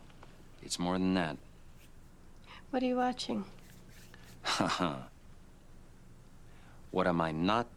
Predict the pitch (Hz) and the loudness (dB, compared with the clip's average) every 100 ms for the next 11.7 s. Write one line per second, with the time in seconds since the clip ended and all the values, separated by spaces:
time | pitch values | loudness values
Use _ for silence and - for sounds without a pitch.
0 | - - 76 73 - - 65 90 - - | -16 -6 -4 0 0 -2 -2 0 2 0
1 | - 87 76 - - - - - - - | 0 -2 0 0 -2 -6 -14 -16 -14 -14
2 | - - - - - - - - - - | -14 -16 -16 -18 -16 -16 -16 -18 -18 -18
3 | - - - - - - - - - - | -18 -18 -18 -20 -20 -20 -20 -20 -20 -20
4 | - - - - - - - 190 120 113 | -18 -18 -18 -18 -18 -18 -4 6 8 8
5 | - 98 107 95 95 - 95 95 92 87 | 6 4 4 4 2 4 4 4 4 4
6 | 92 90 87 87 87 - - 78 - - | 2 0 0 0 0 -2 -8 -12 -12 -18
7 | - - 240 220 220 220 - 214 208 220 | -18 -10 -8 -8 -10 -8 -4 -4 -4 -8
8 | - - - - - - - - - 78 | -14 -18 -18 -18 -18 -18 -18 -14 -10 -6
9 | 80 - - - - - - - - - | -8 -10 -16 -16 -16 -18 -18 -16 -12 -10
10 | - 82 - - - - - 90 82 80 | -4 -4 -6 -10 -16 -18 -6 0 2 0
11 | - 76 - 85 73 71 | -2 2 2 2 -2 -6